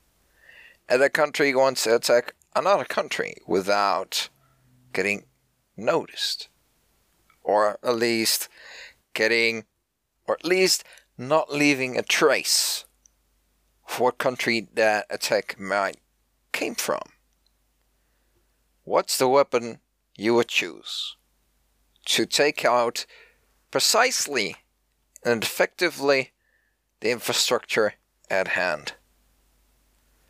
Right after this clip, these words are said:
That's been doing exactly, it's been going on daily, every single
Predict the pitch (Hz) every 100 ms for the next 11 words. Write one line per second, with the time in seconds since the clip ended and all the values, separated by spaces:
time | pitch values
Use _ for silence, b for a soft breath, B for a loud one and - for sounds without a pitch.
0 | _ _ - - 107 104 113 110 113 113
1 | 107 104 _ _ _ _ _ _ - 104
2 | 117 143 - - 104 - _ _ - -
3 | - 85 90 82 80 87 - _ _ _
4 | - 202 160 135 82 - _ _ _ _
5 | _ _ 151 156 135 127 127 - _ _
6 | _ - - - 120 113 107 107 110